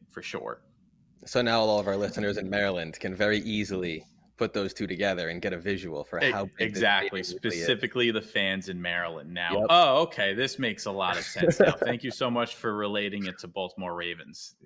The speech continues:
Speaker 1: Well done, James. Okay, well, that's our hot news because it's really the only thing that is, is of worthy right now.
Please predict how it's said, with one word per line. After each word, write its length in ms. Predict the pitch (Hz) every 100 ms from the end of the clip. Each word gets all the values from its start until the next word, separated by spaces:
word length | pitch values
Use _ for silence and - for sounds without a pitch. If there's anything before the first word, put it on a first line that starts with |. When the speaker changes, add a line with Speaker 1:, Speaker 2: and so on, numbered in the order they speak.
| 104
Speaker 1:
Well 180 | 104 98
done, 200 | 90 82 82
James. 360 | 76 69 - - - - - - - - -
Okay, 420 | 180 170 190 117
well, 240 | 127 147 131 - _ _ _ _ _ - 110
that's 300 | 123 180 202
our 120 | 196
hot 300 | 143 135 -
news 300 | 113 107 104
because 420 | 107 101 104 95
it's 160 | 95 -
really 240 | 110 107
the 160 | 101 104
only 220 | 110 110
thing 220 | - 101
that 180 | 98 85 - _ -
is, 300 | 95 87 - -
is 160 | 92 - -
of 240 | 107 110 98
worthy 540 | 95 107 117 113 110
right 280 | 104 98 95
now. 640 | 110 117 117 113 107 98